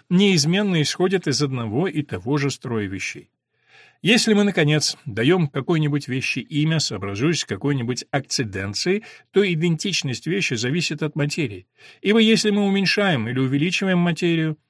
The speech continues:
то старые акциденции исчезают и возникают новые, не являющиеся количественно теми же самыми. Корабль, под именем которого мы подразумеваем сформированную определённым образом материю,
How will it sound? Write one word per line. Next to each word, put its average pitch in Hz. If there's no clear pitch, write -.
то 175
старые 185
акциденции 156
исчезают 180
и -
возникают 107
новые, 107
не 127
являющиеся 123
количественно 165
теми 117
же 131
самыми. 82
Корабль, 165
под 131
именем 156
которого 143
мы 147
подразумеваем 131
сформированную 135
определённым 123
образом 120
материю, 123